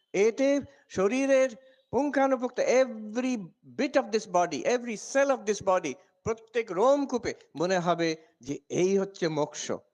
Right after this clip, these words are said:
এই হচ্ছে চৈতন্য, এই হচ্ছে ব্রহ্ম। বলছেন, "শরীরম মোক্ষায়তে",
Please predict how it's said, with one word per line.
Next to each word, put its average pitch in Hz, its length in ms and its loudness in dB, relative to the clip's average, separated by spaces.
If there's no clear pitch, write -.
এই 175 200 4
হচ্ছে 180 320 -2
চৈতন্য, 156 680 0
এই 175 180 4
হচ্ছে 170 260 -4
ব্রহ্ম। 131 400 0
বলছেন, 160 220 -8
"শরীরম 214 720 0
মোক্ষায়তে", 233 1000 4